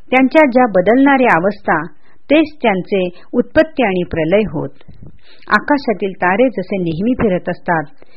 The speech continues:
परंतु त्यांचे फिरणे स्पष्टपणे दिसत नाही, त्याचप्रमाणे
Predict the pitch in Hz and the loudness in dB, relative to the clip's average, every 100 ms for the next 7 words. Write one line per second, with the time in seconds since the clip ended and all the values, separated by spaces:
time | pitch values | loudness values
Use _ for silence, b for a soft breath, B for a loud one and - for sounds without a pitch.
0 | b - 247 311 302 311 269 240 262 240 | b 2 6 6 4 0 0 0 0 0
1 | 220 240 - - 185 - 285 294 247 160 | 0 -2 -4 -2 -4 -2 -2 0 0 -2
2 | 180 247 247 202 170 165 156 156 - - | -2 0 0 -2 -4 -4 -6 -8 -16 -18
3 | - - 196 226 - 202 180 170 165 | -18 -4 0 0 -2 -6 -4 -4 -4